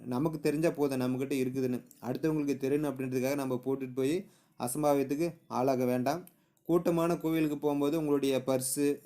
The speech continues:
கூட எடுத்துகிட்டு போகிற பொருட்கள், குழந்தைகள் இதெல்லாம் பத்திரமா எடுத்துகிட்டு போங்க. நல்லபடியா நல்லா இருக்கணும் அப்படின்னு சாமி வேண்டிக்கிட்டு நல்லபடியா திரும்பி வாங்க அப்படின்றத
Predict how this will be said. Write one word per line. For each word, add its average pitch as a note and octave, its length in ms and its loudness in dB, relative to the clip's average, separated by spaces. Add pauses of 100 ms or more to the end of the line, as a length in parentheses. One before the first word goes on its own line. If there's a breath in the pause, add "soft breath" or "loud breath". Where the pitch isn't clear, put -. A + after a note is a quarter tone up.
(120)
கூட C#3+ 220 2
எடுத்துகிட்டு C3 240 -4
போகிற C3 220 0
பொருட்கள், C3+ 580 -2 (340 soft breath)
குழந்தைகள் C#3+ 560 2
இதெல்லாம் B2+ 400 2
பத்திரமா C#3 340 -2
எடுத்துகிட்டு B2+ 300 -2
போங்க. C3+ 360 -2 (160)
நல்லபடியா C3 560 -2
நல்லா C3 320 -2
இருக்கணும் B2+ 240 -4
அப்படின்னு B2 180 -2
சாமி B2 340 -4
வேண்டிக்கிட்டு A#2 420 -4 (200)
நல்லபடியா A#2 460 -4
திரும்பி C3 260 -2
வாங்க C#3 380 0
அப்படின்றத B2 480 -2